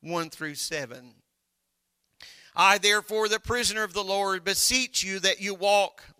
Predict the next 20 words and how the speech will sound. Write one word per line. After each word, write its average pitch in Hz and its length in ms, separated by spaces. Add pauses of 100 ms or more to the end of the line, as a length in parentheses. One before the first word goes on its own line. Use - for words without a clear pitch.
worthy 190 680
of 165 140
the 170 80
vocation 170 960
wherewith 165 560 (420)
ye 147 140
are 131 120
called." - 440 (800)
And 127 100
here's 151 280
the 151 120
instructions. - 920 (580)
"With 123 140
all 160 260
lowliness 190 640
and 196 160
meekness, 202 640 (500)
with 139 160
long 185 320
suffering, 190 760